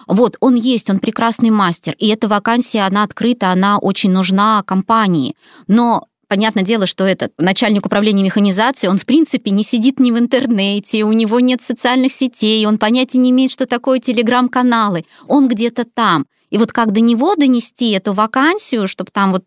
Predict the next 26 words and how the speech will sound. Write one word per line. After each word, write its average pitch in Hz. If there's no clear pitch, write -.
выйти 262
на 226
него, 208
вообще 196
ему 220
сказать 226
про 247
это? 202
Поэтому 220
такие 226
вот 208
моменты 220
размещения 196
даже 214
в 196
локальных 208
каких-то 180
газетах 214
в -
регионах, 185
они 160
ещё 202
работают 175
на -
самом 147
деле. 143